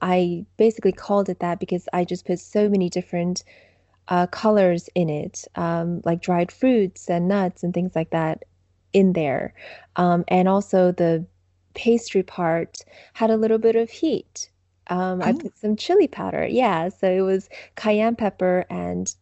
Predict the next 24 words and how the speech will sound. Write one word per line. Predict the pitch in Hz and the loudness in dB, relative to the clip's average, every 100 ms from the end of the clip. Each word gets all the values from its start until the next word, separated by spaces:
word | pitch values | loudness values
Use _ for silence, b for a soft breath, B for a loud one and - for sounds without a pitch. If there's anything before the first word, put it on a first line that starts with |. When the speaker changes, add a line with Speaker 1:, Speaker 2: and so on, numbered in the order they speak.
| _ - | _ -16
Speaker 1:
chocolate | - 214 202 165 160 170 - | -4 -2 0 0 0 -2 -6
and | 180 175 175 180 | -6 -4 -4 -4
bourbon. | - 208 208 214 220 196 - B B B | 2 2 2 -4 -6 -10 -12 B B B
So | - - 208 196 190 190 | -14 0 4 4 2 0
the | 190 190 | -4 -4
decorations | 214 214 202 214 254 240 214 | -2 0 2 2 2 -2 -4
for | - 180 | -4 -4
that, | 170 160 165 - | -2 -2 -4 -6
um, | 180 170 170 | -4 -2 -4
I | - | -4
have | 185 185 185 - | -4 -2 -4 -4
a | 180 175 | -4 -4
peacock | 180 - - 190 175 180 - B B _ | -4 -8 -6 -4 -4 -4 -12 B B _
blowing | - 185 185 185 | 2 4 4 0
fire | - 185 185 208 233 - | -2 -2 0 0 -2 -6
out | - 175 175 | -4 -2 -2
of | 185 | -2
its | 180 - | -6 -2
mouth. | 175 175 247 311 - | -2 0 -2 -4 -2
And | 190 | 0
back | 190 185 196 | 2 0 -2
then | - 208 226 | -2 0 2
when | 208 180 | 0 0
they, | 180 170 170 | 0 -2 -2